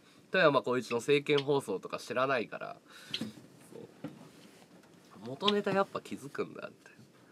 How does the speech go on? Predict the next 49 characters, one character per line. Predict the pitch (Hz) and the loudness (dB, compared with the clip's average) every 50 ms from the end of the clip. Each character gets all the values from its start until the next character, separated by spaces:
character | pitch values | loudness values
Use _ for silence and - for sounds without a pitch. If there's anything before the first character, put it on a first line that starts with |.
| - - - - - - - - - _ _ - | -20 -20 -20 -20 -20 -20 -20 -20 -20 _ _ -12
知 | - - 202 | -4 0 2
ら | 214 254 277 | 4 4 4
な | 294 277 | 4 2
い | 247 - 180 | 0 -2 -6
し、 | 151 - - 202 - - | -4 0 0 0 0 2
分 | 139 170 196 202 | 4 6 6 6
か | - 226 | 6 2
っ | - | 2
た | - - 123 | 4 2 2
人 | - - 107 | 4 2 -2
い | 95 92 | 0 2
る？ | 98 110 123 151 - 214 - - | 2 2 2 2 0 -4 -10 -6
あ | 131 123 120 | -2 0 0
の、 | 120 120 117 117 117 107 - - - 123 - - - - - - - - - 110 | 2 4 4 4 4 2 0 -4 -14 -18 -18 -18 -18 -16 -18 -16 -16 -14 -12 -8
な | 120 120 117 107 | -4 0 0 0
ん | - | 0
か、 | 98 90 - - - | 0 -2 -2 -4 -4
感 | - 175 180 175 165 | 2 4 4 4 2
謝 | - 156 131 | 0 -2 -2
な | 117 117 | 0 -2
ん | 107 | -2
て | - - 107 | -4 -4 -2
な | 113 143 170 165 | 0 0 0 0
い | 120 | -2
っ | 110 | -4
て | - _ - 101 | -10 _ -8 -6
い | 92 90 | -6 -4
う | 90 95 98 | -4 -4 -2
ネ | 107 101 | -2 -2
タ | 98 - 120 120 | -2 -2 0 2
の | 135 147 139 101 - | 2 4 4 2 2
元 | 98 104 104 - 113 110 | -2 -6 -4 -2 -2 0
ネ | 110 110 104 | 0 0 0
タ | 113 110 | -2 0
が | 101 139 156 139 98 92 - | 2 2 4 4 2 2 2
富 | 151 147 | 0 2
山 | 127 117 110 101 | 2 2 0 0
光 | - 107 104 101 | 0 2 2 2
一 | 98 - - | 0 -2 -4
だ | 98 95 | -4 -4
っ | |
て | 90 - | -4 -6
気 | - - 117 | -16 -14 -8
づ | 123 160 190 | -2 -2 -2
い | 165 - | 0 -2
た | - 98 | -6 -8
人 | - - 85 | -6 -6 -8
い | 85 87 | -6 -2
る？ | 113 135 196 | -4 -4 -4